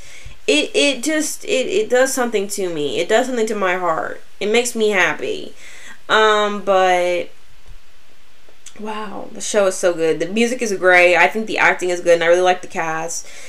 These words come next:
And I think that everybody should really check out the show, because I really want it to be, like, I really want there to be a season two. So I feel like you guys should go check that out. Um, is there anything else? Oh, there is. There's, um,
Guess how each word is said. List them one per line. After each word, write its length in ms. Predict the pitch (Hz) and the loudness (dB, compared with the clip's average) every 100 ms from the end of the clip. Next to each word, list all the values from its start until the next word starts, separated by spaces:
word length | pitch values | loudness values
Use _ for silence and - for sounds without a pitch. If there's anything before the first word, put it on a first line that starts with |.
| - - - | -12 -4 2
And 480 | 185 180 175 170 - | 4 4 4 2 4
I 120 | 190 | 2
think 420 | 190 - 208 220 | 2 -2 -2 2
that 180 | 196 - | 2 4
everybody 400 | - 214 220 220 | 4 4 4 2
should 180 | 233 220 | 2 0
really 160 | 190 | 2
check 240 | 208 - 196 | 2 0 0
out 200 | 180 - | 0 0
the 60 | |
show, 560 | 196 - 170 151 156 170 - - | -2 0 2 2 0 -4 -8 -4
because 200 | 185 214 | 2 6
I 60 | 190 | 6
really 220 | 180 202 | 6 2
want 240 | 202 202 | 2 0
it 80 | 185 | 0
to 80 | - | -4
be, 480 | 175 185 175 170 - | -4 -2 -2 -4 -2
like, 320 | 170 160 147 - | 0 2 0 2
I 60 | |
really 160 | 190 196 | 4 4
want 140 | 208 | 4
there 60 | 208 | 2
to 40 | |
be 100 | 190 | 2
a 60 | 185 | 2
season 340 | - 196 180 185 | 0 -2 -2 -2
two. 320 | 185 101 - | -2 -2 -4
So 140 | - | 0
I 100 | - | 0
feel 160 | - 175 | 2 2
like 120 | 180 | 2
you 80 | 160 | 2
guys 160 | 165 | 0
should 80 | - | 0
go 80 | 170 | -2
check 160 | 175 170 | -2 2
that 140 | 180 | 2
out. 340 | 160 160 156 - - - - - | 2 -2 -4 -6 -8 -8 -6 0
Um, 920 | 185 185 175 175 170 170 165 165 - - - - | 4 4 4 2 0 -4 -8 -8 -10 -10 -10 -10
is 100 | 214 | -8
there 100 | 254 | -4
anything 300 | - 359 381 | -4 -2 -2
else? 380 | 269 285 294 302 | 0 0 0 0
Oh, 140 | - 185 | 0 2
there 180 | 165 | 2
is. 320 | 156 - - - | 0 -4 -8 -10
There's, 320 | - - - - | -8 -6 -6 -6
um, 720 | - 156 160 160 156 160 - | -6 -4 -4 -4 -6 -8 -10